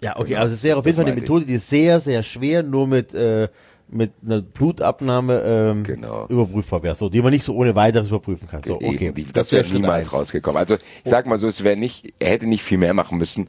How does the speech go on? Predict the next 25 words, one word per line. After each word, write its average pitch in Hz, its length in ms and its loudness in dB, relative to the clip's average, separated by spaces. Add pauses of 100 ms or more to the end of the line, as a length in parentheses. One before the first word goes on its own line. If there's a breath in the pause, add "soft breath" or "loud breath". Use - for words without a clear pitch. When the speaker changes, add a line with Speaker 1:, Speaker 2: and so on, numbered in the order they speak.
(480 soft breath)
Speaker 2:
wenn 80 120 -2
er 87 80 2
sich 73 220 -8
wirklich 104 280 2
nicht 95 140 0
impfen 101 240 0
lassen 87 240 2
will, 82 120 2
was 76 180 0
halt 69 140 -2
eine 65 80 -6
ganz 62 160 0
andere 73 240 0
Diskussion 65 340 -4
ist, 58 120 -8
warum 58 240 -2
das - 180 -4
so 53 80 -6
ist, - 180 -8 (1500 soft breath)
dann 76 240 -2
da 71 300 2
seine 64 220 -2
Ruhe 104 280 2
zu 60 200 -2
haben. 60 320 -4